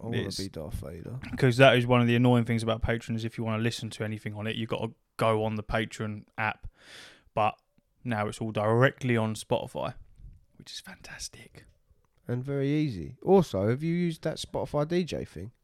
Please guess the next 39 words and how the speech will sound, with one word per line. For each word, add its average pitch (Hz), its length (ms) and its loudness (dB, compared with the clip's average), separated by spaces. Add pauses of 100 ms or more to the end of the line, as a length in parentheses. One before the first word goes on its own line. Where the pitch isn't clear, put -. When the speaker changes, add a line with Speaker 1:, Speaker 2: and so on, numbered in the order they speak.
(520)
Speaker 2:
Yeah, 202 180 6
it's 135 80 4
Speaker 1:
The 131 60 4
Speaker 2:
quite 135 160 8
cool. 156 180 8
Speaker 1:
A 151 40 6
I - 20 2
thing. 95 340 -4
Speaker 2:
Yeah, 160 180 6
Speaker 1:
I 156 40 10
Speaker 2:
yeah. 143 120 10
Speaker 1:
love 127 120 6
it. - 120 -6 (320)
Now 143 200 10
we're 123 80 8
gonna 120 160 8
listen 120 260 4
to 110 60 -4
some 113 200 -2
tracks 131 440 8
that 120 160 -2
you 123 80 8
haven't 117 240 8
listened 117 300 2
to 113 180 4
for 110 200 4
a 113 60 10
Speaker 2:
Yeah. 107 80 8
Speaker 1:
while. 110 240 8
So 123 220 4
up 127 180 8
next 123 380 6 (440)
is 131 80 -8
fifty 117 360 2
Cent 107 320 2
with 90 120 -4
In 95 140 2
the - 80 2
Club. 104 380 2